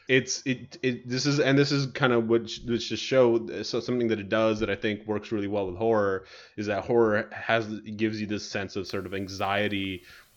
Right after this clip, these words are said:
and stress, and you ne-, you never know what anybody's intentions are or who they really are or what the monster,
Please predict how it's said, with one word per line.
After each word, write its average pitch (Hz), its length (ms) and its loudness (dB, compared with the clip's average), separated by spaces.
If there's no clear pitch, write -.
and 98 120 -8
stress, 104 480 -2
and 104 200 -6
you 107 60 0
ne-, 104 300 -4
you 110 100 -6
never 104 220 -4
know 104 120 -2
what 101 140 -4
anybody's 101 440 -4
intentions 104 540 -6
are 98 460 0
or 92 400 -6
who 120 240 -2
they 101 160 0
really 101 340 -2
are 95 220 -2
or 98 80 -2
what 101 180 -6
the 104 80 -4
monster, 98 640 -4